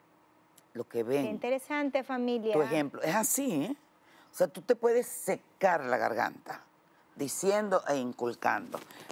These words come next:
Speaker 1: pero tú no le puedes decir, como yo digo que es un ejemplo tonto,
Speaker 2: Sí.
Speaker 1: a tu hija, "No hable mentira".
Speaker 2: Si te está viendo
Speaker 1: Ella
Speaker 2: hablando.
Speaker 1: sabe que yo no miento, pero "No hable mentira", y si te llaman por teléfono, tú dices, "Dile que no estoy aquí".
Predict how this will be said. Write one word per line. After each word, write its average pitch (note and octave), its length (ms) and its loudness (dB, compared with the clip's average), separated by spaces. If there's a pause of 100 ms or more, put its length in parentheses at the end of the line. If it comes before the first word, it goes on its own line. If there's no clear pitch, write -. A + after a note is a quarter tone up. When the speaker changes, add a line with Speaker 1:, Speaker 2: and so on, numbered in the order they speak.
Speaker 1:
pero C#3+ 200 4
tú F3+ 180 0
no G3+ 100 4
le A3 80 4
puedes G#3 300 2
decir, F#3+ 340 0
como E3+ 220 2
yo G#3 140 2
digo B3 180 4
que B3+ 120 2
es C4 60 2
un C#4+ 140 0
ejemplo C4+ 340 2
tonto, B3+ 540 0 (300)
Speaker 2:
Sí. - 60 -14 (200)
Speaker 1:
a D#3+ 200 4
tu F#3 100 -6
hija, F3 160 2
"No D#3 120 4
hable D#3+ 200 4
mentira". F#3+ 640 0 (440)
Speaker 2:
Si - 160 -6
te - 100 -8
está G#3 220 -4
viendo C#4 320 2
Speaker 1:
Ella F#3 280 4
Speaker 2:
hablando. G3 200 -8
Speaker 1:
sabe C#3 460 2
que D3 160 -4
yo A2 160 -4
no G#2+ 100 -2
miento, D#3+ 560 2
pero C#3+ 340 2
"No D#3 140 2
hable E3+ 160 4
mentira", F#3 600 0 (420)
y F3 140 2
si E3+ 120 0
te D#3 120 2
llaman E3 320 4
por F#3 180 4
teléfono, F3+ 420 2
tú D#3 80 0
dices, D#3+ 240 0 (300)
"Dile B3 220 -8
que - 40 0
no - 60 -8
estoy D4+ 160 -8
aquí". - 260 -10